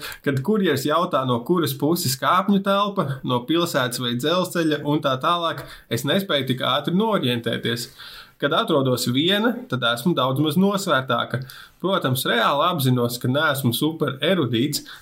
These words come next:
esmu no tiem, kas allaž pa mākoņiem. Aizdomājos par kaut ko,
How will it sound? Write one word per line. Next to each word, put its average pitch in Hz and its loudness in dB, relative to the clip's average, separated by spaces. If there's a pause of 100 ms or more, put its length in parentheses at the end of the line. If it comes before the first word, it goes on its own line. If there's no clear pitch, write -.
esmu 170 2
no 143 2
tiem, 196 0
kas 139 0
allaž 170 0
pa 139 0
mākoņiem. 127 0 (480)
Aizdomājos 143 0
par 135 0
kaut 135 2
ko, 135 0